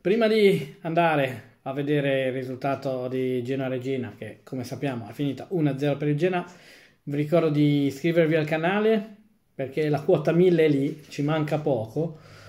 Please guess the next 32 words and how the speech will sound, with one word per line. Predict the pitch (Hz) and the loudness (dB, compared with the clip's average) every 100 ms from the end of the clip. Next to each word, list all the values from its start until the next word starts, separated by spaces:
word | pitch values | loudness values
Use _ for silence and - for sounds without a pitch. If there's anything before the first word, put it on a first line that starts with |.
| - - | -20 -8
Eh, | 143 143 143 139 135 135 135 135 131 131 127 127 120 | 0 2 2 2 2 2 0 0 -4 -4 -6 -6 -8
scrivete | - 147 165 160 | -4 0 0 0
anche | 147 151 | -2 0
voi, | 160 180 147 | 0 0 0
commentate | 139 135 131 151 147 139 135 | -4 -4 -2 -2 -2 -2 -2
anche | 127 123 | -4 -6
voi | 131 143 | -4 -2
il | 135 | -2
risultato | 127 123 117 135 135 | -4 -6 -8 -6 -4
di | 127 | -6
stasera, | 139 120 160 175 180 180 170 165 151 - - - _ _ _ | -6 -4 0 2 4 4 4 2 -2 -12 -20 -20 _ _ _
ma | 131 | -4
soprattutto | - 147 143 156 156 | -2 0 0 0 2
iscrivetevi | 147 156 156 156 156 | 0 0 0 2 0
al | 151 | 0
canale | 156 147 143 | 0 0 0
perché | 123 107 120 110 98 - _ _ - | -2 -4 -6 -6 -10 -16 _ _ -4
obiettivo | 170 185 196 202 220 196 202 - | 0 6 6 6 4 6 4 4
mille | 160 170 165 135 127 120 - _ _ - - _ | 2 4 4 4 0 -4 -18 _ _ -20 -20 _
prima | 165 160 160 156 147 143 135 135 | -4 0 0 2 2 2 0 -2
della | 135 | -2
fine | - 147 139 | 0 0 0
del | |
campionato, | 127 131 127 117 98 101 107 | -2 -6 -6 -8 -10 -12 -8
vediamo | 120 120 120 | -6 -6 -6
se | 117 | -10
ci | 113 | -10
riusciamo. | 110 - 110 - _ - | -10 -12 -16 -18 _ 2
Comunque, | 190 180 131 | 4 4 0
passiamo | - 151 180 202 | -4 -4 0 0
alla | 196 | 0
partita. | 180 - 143 113 | -2 -2 -4 -6